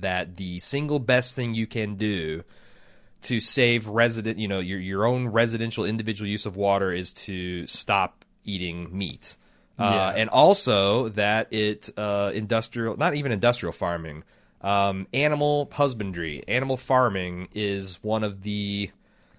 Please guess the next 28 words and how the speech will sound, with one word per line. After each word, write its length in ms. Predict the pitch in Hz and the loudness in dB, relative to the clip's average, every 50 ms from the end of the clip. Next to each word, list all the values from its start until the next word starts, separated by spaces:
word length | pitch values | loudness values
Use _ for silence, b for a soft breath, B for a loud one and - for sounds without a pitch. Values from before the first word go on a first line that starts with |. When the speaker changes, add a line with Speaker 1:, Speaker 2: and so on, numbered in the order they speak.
| _ _ _ - | _ _ _ -8
Speaker 1:
leading 480 | 104 117 120 127 139 139 139 135 135 | -6 -4 -2 -2 0 0 0 0 0
causes 720 | 117 - 123 120 120 120 113 107 104 101 101 101 101 95 - | 0 2 4 6 6 6 4 0 -4 -4 -4 -4 -4 -4 -4
of 160 | - 101 87 | -4 -6 -6
deforestation 1040 | 85 104 101 - 123 123 123 117 - - - 160 175 - - 190 185 180 180 180 175 - | -4 -6 -6 -4 -2 -2 0 0 -2 0 0 0 0 0 0 -2 -2 0 0 -2 -2 -4
and, 680 | - 123 131 131 135 135 135 135 135 135 135 131 131 131 - | -2 -2 0 0 0 0 0 0 -2 -2 -4 -6 -6 -4 -2
uh, 340 | 113 117 117 117 113 110 110 - | 0 0 2 2 2 0 0 0
carbon 280 | - 143 131 127 131 | 0 2 2 2 2
dioxide 600 | 117 120 120 120 127 - - - 131 131 127 123 123 | 2 2 4 4 4 2 2 2 4 4 4 4 2
and 180 | 92 98 101 | 0 -2 0
methane 440 | 110 113 113 - - 120 117 117 110 | 0 0 0 0 0 -2 0 0 0
and 100 | 104 101 | -2 -4
greenhouse 420 | 98 110 110 107 110 107 110 104 - | -4 -4 -4 0 0 2 2 2 0
Speaker 2:
Mm. 40 | |
Speaker 1:
gases 440 | 101 104 104 104 104 - 107 101 - 107 | 2 2 2 2 2 0 -4 -6 -6 -4
in 80 | 107 101 | -4 0
the 100 | 98 98 | 2 2
atmosphere. 560 | 92 - - - - - 71 - - - - - | 2 0 -2 -10 -12 -10 -10 -12 -12 -12 -12 -4
Speaker 2:
Water 280 | 131 123 127 131 127 127 | 2 4 4 6 6 4
use, 600 | 127 127 127 123 123 123 127 123 - - - - - - - | 2 2 2 2 2 2 0 0 -4 -6 -8 -10 -12 -12 -8
Speaker 1:
Yeah. 240 | 127 113 110 107 90 | -4 0 2 2 2
Speaker 2:
um, 280 | 101 101 101 101 104 - - | 0 -2 -6 -8 -10 -10 -8
and 220 | 156 120 110 113 | -6 -4 -4 -2
contamination. 960 | - 127 117 - 120 113 113 113 110 110 113 - - 120 113 110 110 110 107 - b b b b b b b b b b b b b b _ - | -2 -4 -2 -2 -2 -2 0 0 0 0 -2 -2 -2 -2 -2 -2 -2 -4 -4 -6 b b b b b b b b b b b b b b _ -6
Uh, 60 | 123 | -4
a 160 | 117 120 120 | -2 0 2
lot 180 | 139 180 185 143 | 4 6 6 6
of 60 | 117 | 4
stuff 480 | - - 123 95 90 - - - - | 2 0 -2 -2 -2 -10 -16 -20 -20